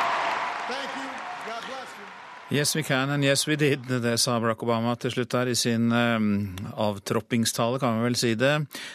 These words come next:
Speaker 2: Reporter Gunhild Årdal og Tove Bjørgaas, du er fortsatt, eh, med oss. Eh, si litt til slutt om det budskapet Obama nå etterlater seg.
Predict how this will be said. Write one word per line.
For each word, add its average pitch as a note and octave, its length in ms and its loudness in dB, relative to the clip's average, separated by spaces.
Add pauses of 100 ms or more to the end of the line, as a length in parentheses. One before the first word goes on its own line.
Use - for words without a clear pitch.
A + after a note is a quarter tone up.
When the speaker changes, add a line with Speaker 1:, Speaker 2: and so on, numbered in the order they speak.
(120)
Speaker 2:
Reporter B2+ 460 2
Gunhild B2 520 2
Årdal A#2+ 540 2
og C3+ 180 0
Tove C3+ 200 0
Bjørgaas, C3 640 2
du B2+ 100 0
er C3 60 0
fortsatt, - 480 -4
eh, B2 200 2
med A#2+ 180 2
oss. - 320 0
Eh, B2+ 920 2
si D#3 140 4
litt D#3 140 2
til D3+ 80 0
slutt C#3+ 220 0
om C#3 260 2
det B2+ 200 4
budskapet A#2+ 520 0
Obama A2 320 0
nå A2 160 2
etterlater G2 340 -6
seg. C#3 180 -4